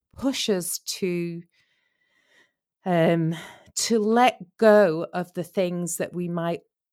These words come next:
otherwise hold on to. They push us to keep traveling further and further into our individual journey of wholeness. You know, we, we,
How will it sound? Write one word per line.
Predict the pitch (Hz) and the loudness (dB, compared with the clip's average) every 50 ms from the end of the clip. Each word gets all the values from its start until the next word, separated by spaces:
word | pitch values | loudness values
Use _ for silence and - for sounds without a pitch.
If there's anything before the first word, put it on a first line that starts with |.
| _ _ - | _ _ -4
otherwise | 196 196 180 185 180 160 160 151 151 151 160 - | -2 -2 0 0 0 0 0 0 0 -2 -4 -6
hold | - - - 185 170 170 170 165 | -8 -6 -4 -2 -2 -2 0 -2
on | 151 147 151 156 151 | -2 -2 -4 -6 -8
to. | - - 151 127 135 143 143 | -8 -6 -6 -6 -6 -6 -4
They | 170 165 160 | -4 -4 -4
push | 160 _ - - 208 226 214 - - | -6 _ -14 -10 -8 -6 -4 -2 -2
us | 220 180 - - | -2 -2 -4 -6
to | - 185 | -10 -10
keep | - _ - - - - 247 233 208 156 - - _ _ _ - _ _ _ _ _ _ _ _ _ | -12 _ -14 -16 -10 -6 -4 -4 -4 -4 -6 -10 _ _ _ -20 _ _ _ _ _ _ _ _ _
traveling | - - - 220 202 196 202 190 165 156 160 160 165 165 156 | -10 -4 0 0 0 0 -2 -4 -4 -4 -4 -6 -6 -8 -10
further | - - - - - 220 208 208 202 202 196 190 180 | -12 -16 -18 -2 4 6 6 8 6 6 4 0 -2
and | 185 185 - 190 185 170 | -2 -2 -4 -4 -6 -6
further | - - - 180 165 160 160 156 160 151 143 - _ - | -6 -4 -2 0 0 0 0 -2 -4 -6 -6 -6 _ -6
into | 180 180 180 185 175 - - - 185 180 175 - - - | -4 -4 -2 -4 -4 -6 -6 -6 -6 -6 -6 -6 -2 2
our | 208 220 233 240 233 220 208 202 202 196 202 _ _ _ _ _ _ - | 4 4 6 6 6 6 6 4 4 2 -2 _ _ _ _ _ _ -2
individual | 220 220 220 220 208 214 214 208 - 208 208 208 - 190 185 175 170 165 | 0 2 2 2 2 0 0 0 0 0 0 0 -2 -4 -2 -2 -2 -4
journey | 156 - 185 175 175 170 165 156 151 151 | -2 -2 0 0 0 0 0 -2 -2 -4
of | 147 - | -6 -8
wholeness. | - - 165 151 151 156 151 143 - 143 135 - - - - - - _ _ _ _ _ _ - _ _ _ | -10 -8 -6 -4 -4 -4 -6 -6 -8 -10 -10 -10 -10 -10 -10 -10 -14 _ _ _ _ _ _ -20 _ _ _
You | - 180 175 | -8 -6 -4
know, | 165 160 156 | -4 -4 -2
we, | 160 190 180 160 - | -4 -4 -6 -8 -10
we, | - 170 180 - | -14 -14 -14 -14